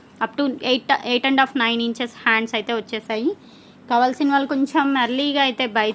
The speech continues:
చేసేసుకోండి. కలర్స్ వైజ్ అయితే so good అండి. And ఇది కూడా చూస్తున్నా కదా, మంచి గ్రీన్ కలర్ అండి. గ్రీన్ కలర్, బాహుబలి హ్యాండ్స్, ప్రిన్సెస్ కట్.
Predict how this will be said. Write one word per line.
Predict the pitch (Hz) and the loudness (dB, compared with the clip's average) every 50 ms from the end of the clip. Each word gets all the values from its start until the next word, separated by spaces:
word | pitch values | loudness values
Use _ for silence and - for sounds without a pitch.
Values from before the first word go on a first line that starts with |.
| - | -2
చేసేసుకోండి. | 254 240 - 247 226 226 - 233 220 226 226 240 262 247 - - | -2 -2 -2 -4 -4 -4 -4 -4 -4 -2 -2 -2 -2 0 2 2
కలర్స్ | 233 247 285 320 - - 339 | 4 4 4 2 2 2 2
వైజ్ | 320 311 285 240 | 2 2 2 2
అయితే | 262 240 226 254 | 0 -2 -2 -4
so | 247 - - 240 233 233 233 | -6 -4 -2 -2 -2 0 0
good | 254 214 185 220 | -2 -2 -2 -4
అండి. | 220 214 214 226 339 415 - - - - - - - - - - - - 208 | -4 -2 -2 -2 -4 -4 -6 -10 -20 -20 -20 -20 -20 -20 -20 -18 -8 -6 -4
And | 220 220 220 | -2 0 0
ఇది | 220 226 226 226 240 | 0 0 -2 -2 -2
కూడా | 302 311 294 - 302 | -2 -4 -4 -4 -6
చూస్తున్నా | 294 - 320 302 294 | -2 2 2 4 4
కదా, | 269 262 254 | 4 2 0
మంచి | 262 254 247 254 285 294 - 302 220 190 - 214 | 0 0 2 2 2 0 0 -4 -6 -4 -4 -4
గ్రీన్ | 202 247 285 302 311 | 0 2 2 2 4
కలర్ | 302 311 277 254 233 | 4 2 2 2 2
అండి. | 220 202 196 185 185 | 0 -2 -2 -6 -8
గ్రీన్ | 180 180 214 233 247 269 262 | -6 -4 -4 -2 -2 -2 -2
కలర్, | - 277 269 269 277 285 | -2 -2 0 0 0 0
బాహుబలి | 240 220 208 208 220 220 226 247 262 285 | 0 2 2 2 2 0 -2 -2 0 0
హ్యాండ్స్, | 269 277 240 240 247 254 - 311 311 - | 0 0 -2 -2 -2 -2 -2 -4 -4 -2
ప్రిన్సెస్ | 247 226 220 220 220 - 233 220 - - | -2 -4 -4 -4 -4 -6 -8 -6 -4 -4
కట్. | 220 214 - - | -4 -4 -2 -4